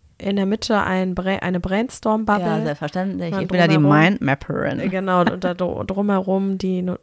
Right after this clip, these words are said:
Speaker 1: ich bin ja, möchtest du was vortragen da von deiner Lis-, Liste?
Speaker 2: Nee, das habe ich aus dem Kopf. Ich schreibe mir das nur immer auf, damit ich Sachen
Speaker 1: Bist ja
Speaker 2: verge-,
Speaker 1: der
Speaker 2: nicht vergesse.
Speaker 1: Wahnsinn.
Speaker 2: Mhm. Und wusstest du,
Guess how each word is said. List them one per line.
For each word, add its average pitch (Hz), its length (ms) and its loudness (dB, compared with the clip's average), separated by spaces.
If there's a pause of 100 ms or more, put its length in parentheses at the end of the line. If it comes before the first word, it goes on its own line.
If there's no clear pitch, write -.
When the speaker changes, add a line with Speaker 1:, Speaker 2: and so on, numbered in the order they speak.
(160)
Speaker 1:
ich - 100 -20 (120)
bin 160 120 -16
ja, 160 80 -16 (420)
möchtest - 380 -4
du 262 40 8
was 165 140 4
vortragen 349 480 2 (100)
da 415 80 4
von 339 140 0
deiner 320 240 4 (160)
Lis-, 277 340 -2
Liste? 277 240 0
Speaker 2:
Nee, 240 280 4
das 220 160 -2
habe 226 120 4
ich 220 100 0
aus 185 100 -4
dem 196 100 -4
Kopf. 220 260 2
Ich 202 100 -4
schreibe - 180 2
mir 196 60 2
das 190 120 0
nur 156 60 0
immer 190 240 -2
auf, 208 160 -2
damit 175 260 -6
ich - 240 -12 (240)
Sachen 180 180 -6
Speaker 1:
Bist 175 140 -8
ja 165 60 -4
Speaker 2:
verge-, 185 140 -10
Speaker 1:
der 180 140 -12
Speaker 2:
nicht 175 180 -8
vergesse. 208 420 -4
Speaker 1:
Wahnsinn. 190 180 -6 (320)
Speaker 2:
Mhm. 233 140 -8 (340)
Und 196 140 -2
wusstest - 360 -2
du, 208 160 -2